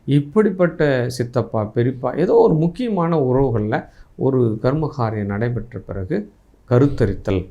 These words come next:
அப்படின்ற ஒரு விஷயம் நடக்கும். இது நீண்ட நாளாக குழந்தை இல்லாத தம்பதிகளுக்கு நடக்கும்.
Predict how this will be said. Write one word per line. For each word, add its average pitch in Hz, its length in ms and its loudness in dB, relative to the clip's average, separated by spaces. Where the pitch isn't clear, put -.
அப்படின்ற 107 420 -2
ஒரு 95 120 -4
விஷயம் 95 580 -6
நடக்கும். 107 340 -4
இது 185 120 2
நீண்ட 202 320 4
நாளாக 143 400 2
குழந்தை 120 420 -2
இல்லாத 101 440 -4
தம்பதிகளுக்கு 95 800 -8
நடக்கும். 98 520 -4